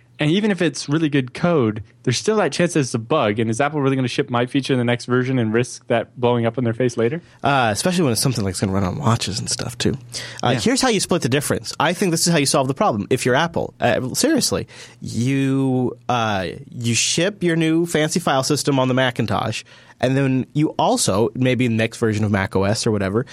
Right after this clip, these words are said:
Speaker 2: pick up the Z F S work and ship that as an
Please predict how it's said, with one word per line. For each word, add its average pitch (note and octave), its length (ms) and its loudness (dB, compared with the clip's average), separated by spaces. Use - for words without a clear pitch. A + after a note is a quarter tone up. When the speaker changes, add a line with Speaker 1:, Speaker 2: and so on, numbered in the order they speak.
Speaker 2:
pick G3+ 220 -2
up G3 280 0
the D3 100 0
Z D3 100 0
F E3 180 0
S A3+ 200 0
work A#2 320 -2
and C#3+ 160 0
ship A3 240 0
that G#3 220 2
as F3+ 100 0
an D#3 80 -2